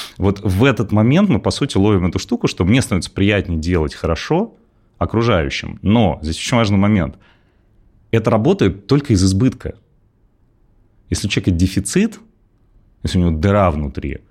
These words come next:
и он пробует эту дыру заткнуть тем, что он делает, ну, как бы хорошо окружающим, то он вдруг обнаруживает, что они, оказывается, не ценят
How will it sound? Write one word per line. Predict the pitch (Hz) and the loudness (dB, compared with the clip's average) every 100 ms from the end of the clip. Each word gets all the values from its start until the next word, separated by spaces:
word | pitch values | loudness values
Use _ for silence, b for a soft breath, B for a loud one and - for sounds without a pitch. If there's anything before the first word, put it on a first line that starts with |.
| b b b - | b b b 0
и | 110 | 4
он | 127 110 | 4 2
пробует | 107 117 123 135 143 101 92 87 | 2 2 4 4 4 2 0 0
эту | 90 87 | -4 0
дыру | 98 117 82 | 0 2 0
заткнуть | 82 - 101 92 - | -2 -4 -2 -2 0
тем, | 92 | -2
что | - | 0
он | 87 | -2
делает, | 90 95 85 78 - | 0 0 0 -4 -8
ну, | 107 98 78 | -2 -2 -2
как | 85 | -4
бы | 80 | -4
хорошо | - 95 - 92 | -4 -4 -2 -4
окружающим, | 87 98 160 226 - 120 104 B B B B | -4 -4 -2 -2 -4 -4 -4 B B B B
то | - 101 101 101 | -2 2 2 2
он | - 110 | 0 0
вдруг | 98 101 | 0 -2
обнаруживает, | 90 101 127 139 120 | 0 2 2 2 0
что | - 101 | -2 0
они, | 95 101 | 2 0
оказывается, | 104 110 107 101 113 | 0 -2 -2 0 2
не | 120 | 2
ценят | - - 160 143 80 - | 0 -2 0 2 0 -6